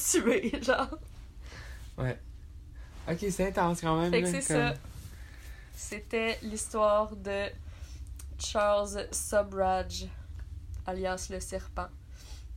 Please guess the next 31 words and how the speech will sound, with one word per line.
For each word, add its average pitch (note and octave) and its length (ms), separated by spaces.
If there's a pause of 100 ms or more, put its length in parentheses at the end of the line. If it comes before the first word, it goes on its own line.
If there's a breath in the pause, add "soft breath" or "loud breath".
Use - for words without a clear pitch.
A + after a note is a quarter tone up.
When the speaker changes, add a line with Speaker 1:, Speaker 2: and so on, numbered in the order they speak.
(680)
Speaker 2:
Pourquoi - 260
le C#3 140
serpent ? - 460 (260)
Speaker 1:
Parce G#3 180
qu'il F#3+ 140
manipule F#3 420
les F#3 140
gens. - 180 (180)
Speaker 2:
Ah, - 60 (2000)
ok. G3 60
Speaker 1:
Ouais. F#3 120 (1600 loud breath)
Speaker 2:
Euh, G2 480
tout - 120
ça C#4 140
pour B2 160
dire D3 420 (120)
que D3+ 340
finalement, D3 580
le G#2+ 160
prochain D3+ 420
thème, D3 300
c'est - 380
à F#2 440
toi G2+ 300 (300)
de F2+ 80
le E2+ 60
choisir. F2+ 500
Speaker 1:
Ah, D#4+ 140
c'est B3 140
à G#3 80
moi ! A3+ 180